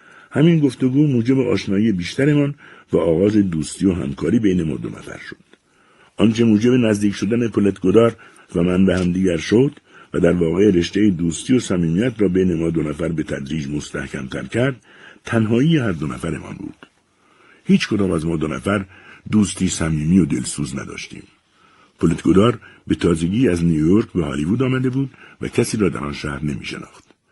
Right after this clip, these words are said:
من هنوز نقشه و برنامه‌ای برای شروع مجدد فعالیت نداشتم.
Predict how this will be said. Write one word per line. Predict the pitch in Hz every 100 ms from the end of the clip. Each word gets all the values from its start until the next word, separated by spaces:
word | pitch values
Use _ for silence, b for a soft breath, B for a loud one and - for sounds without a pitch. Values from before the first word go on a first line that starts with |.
| b b b b
من | - 110
هنوز | 113 107 147 131
نقشه | 104 82 -
و | 110
برنامه‌ای | 95 85 78 76 117 143
برای | 78 87 110
شروع | 98 - 117 165
مجدد | 175 69 67 76 78
فعالیت | - - - 62 64 64
نداشتم. | 64 - - -